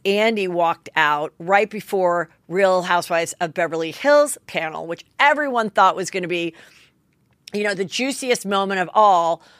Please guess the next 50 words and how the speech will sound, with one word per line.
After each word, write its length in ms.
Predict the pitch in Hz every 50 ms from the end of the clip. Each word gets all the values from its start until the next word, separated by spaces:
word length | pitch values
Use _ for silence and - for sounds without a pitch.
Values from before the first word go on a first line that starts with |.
| _ _ _ _ -
which 320 | 180 175 233 226 - - - _ _
I 220 | 196 208 233 262 269
did 180 | 269 269 233
too. 280 | - - 359 359 262 196
And 100 | 190 185
I 220 | 180 185 202 247
had 320 | 277 269 262 240 247 220 196
the 80 | 208
special, 520 | - - 185 180 - - 190 175 170 - - _ _ _
uh, 260 | 202 185 170 170 165
bracelet, 520 | 160 - - 175 170 165 - - 208 220 - - - - _ _ -
but 120 | 226 220 -
at 180 | 302 320 -
that 200 | - 262 311 302
point 240 | - - 254 247 220
it 80 | 226 208
was 160 | 214 - -
too 200 | - - 254 247
late 340 | 240 320 349 262 - - _ -
and 120 | 202 196 - -
I 220 | 226 269 311 349
didn't 220 | 294 302 240 202 190
have 200 | 185 170 160 165
a 60 | 160
seat. 420 | - - - 160 151 - - - _ _ _ - - _ _
So 260 | - - - 254 254 240
then 180 | 240 254 254 247
I 200 | 247 254 277 285
just 240 | 269 269 - - - _ _ _ _ _ _
went 340 | - 208 214 240 247 247 -
to 120 | 269 254
a 40 | 233
few 300 | - - - 277 277 254
rows 320 | 254 311 320 302 262 196
where 100 | 220 220
I 60 | 208
saw 180 | 202 - 240 220
people 260 | 220 - 240 202 220
had 140 | 214 190 -
saved 260 | - - 208 196 180
seats. 440 | - - 302 302 269 202 - - - - - - - - _ _ -
And 120 | 214 220
I 100 | 220 226
said, 360 | 208 - 240 214 208 208 - - _ _ _ _ _ _
"Who 280 | _ - 330 349 349 349
would 120 | 349 330
like 240 | 294 302 302 294 -
to 120 | - 285 240
give 220 | 190 277 285 262
me 360 | 240 269 262 254 254 - -